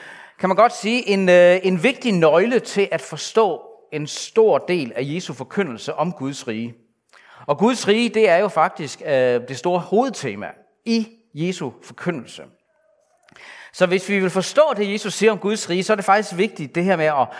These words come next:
at lære Guds riges hemmelighed at kende. Guds riges hemmelighed, kan man sige, er et, øh, et nøglebegreb, der ligesom lukker døren op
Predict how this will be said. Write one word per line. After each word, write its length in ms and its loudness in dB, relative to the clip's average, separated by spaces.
at 80 2
lære 160 2
Guds 340 -4
riges 220 -6
hemmelighed 560 -4
at 80 -16
kende. 360 -16
Guds 220 -2
riges 200 0
hemmelighed, 560 -2
kan 160 -8
man 100 -6
sige, 260 -4
er 260 -2
et, 300 -6
øh, 60 4
et 260 -2
nøglebegreb, 920 2
der 60 -2
ligesom 260 -2
lukker 260 2
døren 360 2
op 340 2